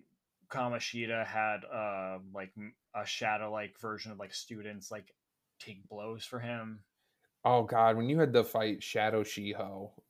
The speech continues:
Speaker 2: when he pulls Shadow Shiho out and An in the fight is like, "No, no," and you're like, "We have to, like,"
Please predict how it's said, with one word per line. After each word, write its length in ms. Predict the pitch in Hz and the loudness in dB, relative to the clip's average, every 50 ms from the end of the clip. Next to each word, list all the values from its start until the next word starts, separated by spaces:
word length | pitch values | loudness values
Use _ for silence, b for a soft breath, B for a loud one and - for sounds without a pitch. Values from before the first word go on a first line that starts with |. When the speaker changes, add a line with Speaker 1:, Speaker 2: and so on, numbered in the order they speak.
| _ - | _ -8
Speaker 2:
when 120 | 120 117 | -6 -4
he 100 | 107 120 | -2 -2
pulls 240 | 113 - 123 120 - | 0 2 2 2 2
Shadow 300 | - 110 101 104 107 107 | 2 -2 0 0 0 -2
Shiho 440 | 104 - - 107 107 107 110 110 113 | -4 -4 -6 -4 -2 -2 -2 -4 -4
out 200 | 113 117 113 - | -4 -4 -4 -4
and 120 | 117 110 - | -6 -8 -6
An 380 | 104 104 107 107 110 113 113 110 | -6 -6 -4 -4 -4 -6 -6 -4
in 120 | 113 113 | -4 -2
the 100 | 113 107 | -2 -4
fight 320 | 107 - 110 107 110 107 | -2 0 0 2 2 0
is 120 | 110 110 113 | -2 -2 -4
like, 280 | 107 107 110 - - - | -2 -4 -4 -8 -10 -10
"No, 840 | 120 127 127 127 135 135 - - - 156 170 175 170 165 165 165 165 | -8 -6 -4 -4 -4 -4 -4 -2 0 2 4 6 6 6 6 6 4
no," 380 | 180 185 175 170 160 151 156 151 | 4 2 0 0 0 0 0 0
and 100 | 139 135 | 0 2
you're 160 | 135 143 127 | 2 2 4
like, 220 | 107 127 123 - | 2 0 -2 -2
"We 160 | 127 127 120 | 0 2 2
have 340 | 110 - 117 117 123 127 - | 2 0 2 4 2 2 4
to, 100 | - 143 | 4 4
like," 320 | 123 117 117 110 - - | 4 4 2 0 -2 -8